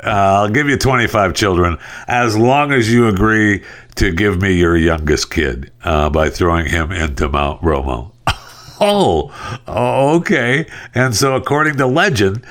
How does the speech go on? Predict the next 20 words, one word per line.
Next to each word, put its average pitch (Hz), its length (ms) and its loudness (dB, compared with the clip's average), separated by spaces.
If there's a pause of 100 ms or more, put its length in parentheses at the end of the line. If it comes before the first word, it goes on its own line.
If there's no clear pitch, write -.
(240)
the 117 160 2
son 143 480 0
is 127 360 0
said 135 340 0
to 127 100 2
have 123 280 0
willingly 151 1000 2
jumped 127 420 -2
into 131 400 0
the 123 140 2
volcano 117 840 0 (260)
to 104 100 0
guarantee 127 880 0
the 110 160 2
prosperity 104 1040 2 (260)
of 107 280 0
the 104 120 2
Tengu 90 440 0
people. 82 580 -2 (880)
Uh-huh. 87 600 0